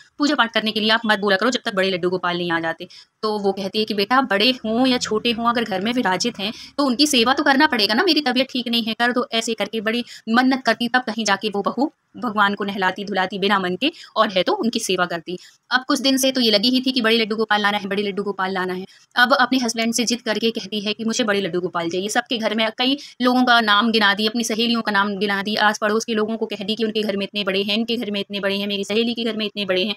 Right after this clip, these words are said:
तो मुझे भी बड़े ही लड्डू गोपाल चाहिए।" अब husband करते तो करते क्या, वो भी बोले कि "ठीक है, ले आना, अभी मेरे पास छुट्टी नहीं है, टाइम नहीं है, फिर कभी चलेंगे।" लेकिन वो जिद पे अड़ गई कि "नहीं, मुझे बड़े वाले ही चाहिए।" तो उसके husband और सास कहती हैं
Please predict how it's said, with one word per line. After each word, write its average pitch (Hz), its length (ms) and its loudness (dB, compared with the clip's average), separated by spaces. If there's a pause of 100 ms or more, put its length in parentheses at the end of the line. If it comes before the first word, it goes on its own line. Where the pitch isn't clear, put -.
(260)
तो 311 60 -2
मुझे 247 260 2
भी 269 180 2 (200)
बड़े 269 160 4
ही 240 140 0
लड्डू 180 220 0
गोपाल 170 300 -2
चाहिए।" 180 260 -4 (240)
अब 226 360 2
husband 208 300 0
करते 196 240 -2
तो 233 100 -2
करते 254 260 0
क्या, 311 140 2
वो 226 140 0
भी 247 160 0
बोले 233 180 0
कि 285 160 -4
"ठीक 262 220 0
है, 240 60 2
ले 269 200 4
आना, 220 160 2
अभी 285 160 2
मेरे 233 160 0
पास 226 120 -4
छुट्टी 220 220 -6
नहीं 208 120 -2
है, 311 60 -2
टाइम 196 240 -4
नहीं 196 200 -2
है, 359 80 4 (320)
फिर 269 120 2
कभी 240 180 2
चलेंगे।" 170 360 0 (220)
लेकिन 226 200 0
वो 202 80 2
जिद 202 220 2
पे 247 80 0
अड़ 233 100 2
गई 247 140 2
कि 247 100 0
"नहीं, 240 120 2
मुझे 247 160 2
बड़े 233 200 2
वाले 202 200 4
ही 190 260 -4 (420)
चाहिए।" 185 220 0
तो 233 120 2
उसके 220 200 -4
husband 208 320 0
और 214 60 0
सास 190 280 2
कहती 185 320 -6
हैं 233 100 -2